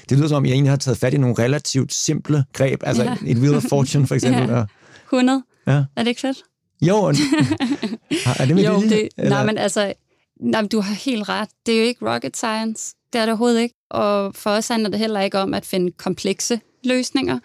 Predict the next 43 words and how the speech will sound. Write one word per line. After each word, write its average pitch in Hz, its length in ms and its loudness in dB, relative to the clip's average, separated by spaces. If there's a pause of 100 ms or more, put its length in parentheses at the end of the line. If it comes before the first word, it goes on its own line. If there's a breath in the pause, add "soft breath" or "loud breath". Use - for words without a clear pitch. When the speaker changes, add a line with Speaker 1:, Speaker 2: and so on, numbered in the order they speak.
Speaker 2:
Det 262 80 0
handler 247 220 2
bare 208 140 -2
om 185 120 0
at 185 80 -2
finde 190 220 -2
noget, 170 180 0
der 175 80 -4
fungerer. 175 540 -2 (340)
Og 214 80 -4
så 202 120 -4
handler 214 220 0
det 202 80 0
om 185 80 -2
at 196 80 -2
finde 196 260 0
noget, 185 240 0
der 196 60 -2
er 175 240 0
sjovt, 226 460 -2
noget, 190 280 0
der, 180 240 -2
der - 160 -6
passer 190 320 -6
godt 196 220 -6
til - 140 -10
vores 185 200 -8
brand. 190 340 -2 (560 soft breath)
Og 202 100 -2
det 185 80 0
sidste 262 320 -2
her, 220 120 2
det, 220 260 -4 (180)
det 220 80 2
er 214 40 2
noget, 208 300 2
det, 208 260 -2
det 226 80 0
er 233 60 0
simpelthen 226 420 -2
så, 196 360 -4 (180)
så - 200 -4
brandnært, 214 800 0